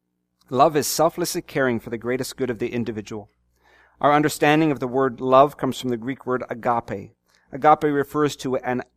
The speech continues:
unending, unchanging care for someone. Agape love is not the kind of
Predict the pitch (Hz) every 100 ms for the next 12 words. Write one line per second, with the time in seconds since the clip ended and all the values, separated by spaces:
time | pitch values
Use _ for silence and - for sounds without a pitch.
0 | - 165 180 156 151 156 151 147 - -
1 | 170 175 - 156 143 147 135 - - 143
2 | 135 - 120 120 107 98 101 - _ _
3 | _ - 139 160 175 156 160 151 139 160
4 | 160 - 160 156 143 -